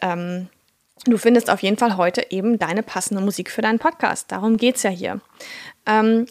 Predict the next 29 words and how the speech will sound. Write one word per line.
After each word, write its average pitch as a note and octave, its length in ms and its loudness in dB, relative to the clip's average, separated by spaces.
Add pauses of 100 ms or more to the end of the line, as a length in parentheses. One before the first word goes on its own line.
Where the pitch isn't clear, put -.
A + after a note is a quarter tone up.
(100)
Musik A#3+ 560 2
im D4 160 4
Podcast B3+ 540 0
wird A3+ 240 0
gewöhnlich B3 880 6
im G3 160 -4
Intro G#3 420 0
und F3+ 180 -4
Outro D#4+ 300 0
verwendet, A#3+ 480 2
also F#3 200 -4
am E3+ 100 -12
Anfang A#3+ 400 2
und F#3 80 -6
am F3+ 100 -8
Ende B3+ 520 2
von G3+ 360 -6
einer F#3+ 320 -4
Episode. G3+ 720 2 (800)
Aber B3+ 240 2
manchmal D4 380 0
eben C4 160 2
auch B3+ 160 0
so B3+ 160 -4
als A#3 180 -2
kleiner B3 340 0
akustischer A#3+ 520 -4
Trenner, A#3 580 0
um A3+ 320 2